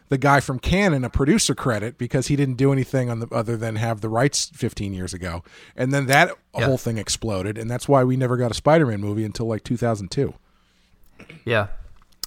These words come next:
Speaker 2: And a lot of people think that a lot of those old contracts are from a time before, and, and it, Hollywood didn't know what these things would be worth.
Speaker 1: Right, right.
Speaker 2: So they wrote a lot of weird contracts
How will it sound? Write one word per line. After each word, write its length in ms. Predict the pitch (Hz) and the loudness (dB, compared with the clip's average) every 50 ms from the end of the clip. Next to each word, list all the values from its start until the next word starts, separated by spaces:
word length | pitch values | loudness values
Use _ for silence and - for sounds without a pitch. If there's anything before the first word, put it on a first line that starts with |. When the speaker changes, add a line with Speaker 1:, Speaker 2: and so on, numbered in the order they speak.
| - - - | -10 -4 -2
Speaker 2:
And 120 | 147 151 | 0 0
a 140 | 156 156 180 | 0 2 2
lot 160 | 156 156 165 | 4 4 4
of 60 | 175 - | 4 2
people 220 | 180 170 151 131 | -2 -2 -2 -4
think 360 | - - 147 135 135 - - | -2 -2 -2 -2 -2 -4 -2
that 200 | - 123 123 - - - - _ _ _ - - | 0 0 0 -2 -4 -16 -20 _ _ _ -6 0
a 80 | - 127 | 0 4
lot 220 | 127 127 135 151 | 4 4 4 4
of 80 | 160 151 | 4 2
those 160 | 139 123 127 | 2 2 0
old 180 | 120 123 120 - | 0 -2 -2 0
contracts 600 | - 127 117 113 - - 123 123 127 - - - - | 0 2 2 2 2 2 0 0 0 -2 -6 -12 -10
are 80 | 120 | -10
from 200 | 107 - 123 117 | -6 -4 -2 -2
a 40 | 113 | -2
time 580 | - - - 113 113 113 117 117 117 117 120 - - _ _ - | -4 -2 0 2 2 2 2 0 -2 -4 -6 -8 -14 _ _ -10
before, 520 | 113 - - 113 110 113 110 110 107 107 - _ _ _ - _ _ _ _ _ _ _ _ _ _ _ _ _ _ _ _ - _ _ _ _ _ | -10 -8 -4 -2 0 2 2 2 2 0 -6 _ _ _ -20 _ _ _ _ _ _ _ _ _ _ _ _ _ _ _ _ -20 _ _ _ _ _
and, 200 | - 147 151 - - _ _ _ _ - - - - - - - _ - | -4 -4 -4 -4 -6 _ _ _ _ -10 -10 -10 -10 -14 -20 -20 _ -10
and 160 | 165 170 165 | -8 -8 -8
it, 120 | 165 - _ _ - | -8 -10 _ _ -8
Hollywood 400 | 131 160 190 214 226 208 185 151 | -2 0 2 2 4 4 2 2
didn't 220 | 156 147 147 135 | 0 -4 -4 -2
know 140 | 131 135 135 | 0 0 0
what 120 | 127 120 117 | 0 0 -2
these 180 | 120 110 - | -4 -6 -4
things 180 | - 120 113 107 | -4 -4 -4 -4
would 80 | 110 95 | -6 -6
be 100 | - 98 | -6 -4
worth. 280 | - 107 101 95 98 | -2 -2 -2 0 2
Speaker 1:
Right, 220 | 117 113 104 87 - _ _ _ - | 4 4 4 2 0 _ _ _ -6
right. 120 | - 104 92 | -4 -2 0
Speaker 2:
So 80 | - | 2
they 80 | 139 147 | 2 2
wrote 200 | 147 170 185 185 | 4 6 6 6
a 40 | 175 | 6
lot 200 | 165 160 151 151 | 6 4 4 4
of 80 | 139 135 | 4 2
weird 160 | 135 135 - | 2 0 2
contracts 640 | - 120 120 117 - 107 107 104 - - - - | 2 0 0 0 0 0 0 0 -2 -6 -12 -16